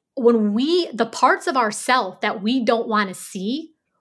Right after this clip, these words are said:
we don't wanna see them. The only reason is because they don't feel good. "Oh, that part about me is too gross. Oh, that's too embarrassing. If people knew that about me," right?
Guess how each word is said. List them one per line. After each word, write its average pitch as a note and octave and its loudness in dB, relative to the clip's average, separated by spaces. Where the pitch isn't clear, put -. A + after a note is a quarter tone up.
we C#4+ 0
don't C#4+ 0
wanna B3 0
see A#3 -4
them. B3 -2
The A#3+ -6
only F4+ 4
reason B3+ -2
is A3 -4
because A3+ -2
they A3 0
don't G3 -4
feel F#4 0
good. C3+ -8
"Oh, C4 6
that B3 4
part C4+ 2
about A#3+ 0
me A#3 -2
is A3 -8
too A#3+ -4
gross. F#3+ -4
Oh, A#3 2
that's C4 0
too C#4+ -6
embarrassing. G3 -4
If - -14
people D4 -4
knew C4 2
that G#3+ 0
about E3 -10
me," F3 -12
right? A#3 2